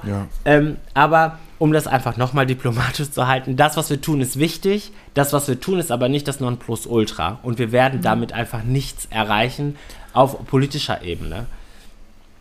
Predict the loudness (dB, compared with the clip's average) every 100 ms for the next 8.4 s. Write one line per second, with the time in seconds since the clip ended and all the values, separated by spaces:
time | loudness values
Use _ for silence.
0 | -20 -10 2 4 4 2 0 0 -2 -4
1 | -4 -2 -2 0 0 0 -4 -14 -18 -20
2 | -20 -20 -16 -10 -6 0 2 6 8 8
3 | 6 4 0 0 0 0 2 2 0 0
4 | -2 0 2 2 0 -4 -4 0 0 0
5 | -2 -4 -8 -8 -6 -6 0 0 0 -4
6 | -10 -10 -10 -10 -8 -6 -8 -8 -10 -8
7 | -2 -2 -2 -6 -6 -2 -2 -2 -2 -2
8 | -2 -4 -6 -12